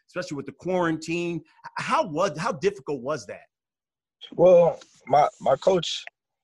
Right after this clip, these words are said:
Speaker 2: he had, well, me and my coach, we had decided to close our gym down only to select few people. So, you know, uh, it's a chance that you take, you know, even with your coaches and,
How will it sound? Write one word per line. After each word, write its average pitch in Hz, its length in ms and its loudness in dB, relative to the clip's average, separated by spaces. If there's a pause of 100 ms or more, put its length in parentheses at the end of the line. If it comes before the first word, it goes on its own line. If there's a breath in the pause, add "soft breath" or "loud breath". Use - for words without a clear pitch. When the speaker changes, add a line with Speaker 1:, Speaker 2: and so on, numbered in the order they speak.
(120)
Speaker 2:
he 160 160 -8
had, 135 320 6 (160)
well, 113 220 0
me 127 220 -2
and 120 140 2
my 104 180 -4
coach, 107 480 -6
we 120 140 -12
had 113 280 -2
decided 113 560 -4
to 101 180 -4 (280)
close 123 280 2
our 104 100 0
gym 117 340 -4
down 104 420 0 (440)
only 120 340 -2
to 107 280 -4
select 110 420 -4 (100)
few 117 280 -12
people. 123 440 -6 (560 soft breath)
So, 110 300 2
you 110 180 -8
know, 107 220 2
uh, - 440 -8 (160)
it's - 160 -8
a 117 60 -14
chance 143 340 0
that 127 200 2
you 113 100 -14
take, 143 220 -2 (540)
you 113 180 -4
know, 110 320 0 (120)
even 123 260 0
with 123 140 0
your 131 80 -10
coaches 123 440 2
and, 107 320 -6